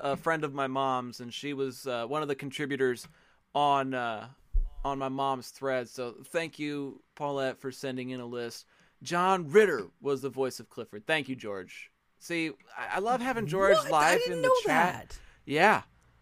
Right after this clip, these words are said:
Speaker 1: I love having George in the chat because, uh, like, every time I'm drawing a blank, he's just, like, doing a quick Google search, and he's like, "Okay, here you go, Zach. I'm gonna cover your butt for you." <laughs>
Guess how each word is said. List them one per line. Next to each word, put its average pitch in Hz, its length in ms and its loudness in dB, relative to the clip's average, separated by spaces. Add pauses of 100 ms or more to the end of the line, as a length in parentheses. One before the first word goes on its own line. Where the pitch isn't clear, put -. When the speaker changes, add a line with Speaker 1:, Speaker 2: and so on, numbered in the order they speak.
Speaker 1:
I 139 100 0
love 185 260 6
having 214 200 0
George 185 240 0
in 185 60 -6
the 160 80 -6
chat 156 340 0
because, 147 680 -2 (140)
uh, 147 120 -4
like, 131 400 -2 (100)
every 165 220 -2
time 175 280 0
I'm 135 200 2
drawing 156 260 2
a 135 40 2
blank, 120 360 0
he's 135 160 -4
just, 131 180 -6
like, 123 140 0
doing 143 140 -2
a 131 60 -2
quick 147 160 -2
Google 127 200 0
search, 117 200 -8
and 117 100 -8
he's 117 40 -12
like, 110 240 -2
"Okay, 139 200 2
here 131 140 0
you 135 80 2
go, 127 120 4
Zach. 107 240 0
I'm 117 60 -6
gonna 120 100 -8
cover 117 200 -6
your 110 100 -8
butt 110 160 -4
for 104 160 -6
you." 92 80 -8 (1200)
<laughs> - 0 -